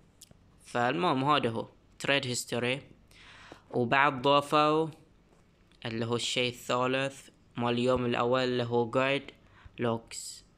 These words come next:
اللي هو الناس اللي تدخل وتطلع في الجايد.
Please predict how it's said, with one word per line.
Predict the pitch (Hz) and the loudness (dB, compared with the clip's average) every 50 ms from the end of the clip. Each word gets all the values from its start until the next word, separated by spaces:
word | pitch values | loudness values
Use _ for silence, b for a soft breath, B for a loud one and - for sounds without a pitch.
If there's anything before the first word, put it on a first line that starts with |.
| _ _ _ _ _ _ _ _ _ _ _ - 123 | _ _ _ _ _ _ _ _ _ _ _ -10 -6
اللي | 117 113 113 117 | -4 -2 -2 -2
هو | 113 117 117 117 | 0 0 0 2
الناس | 117 117 127 131 127 120 - | 2 0 0 0 0 -2 -2
اللي | 123 123 120 | -4 -4 -2
تدخل | 120 131 123 - - 127 123 | -2 -2 -4 -4 -4 -6 -6
وتطلع | 113 117 123 113 - - 127 117 | -4 -4 -6 -6 -2 0 0 0
في | - - - | 0 -2 -4
الجايد. | 117 120 117 117 117 117 113 - 120 120 117 117 120 | -4 -2 -2 -4 -4 -4 -4 -2 -2 0 0 -2 -4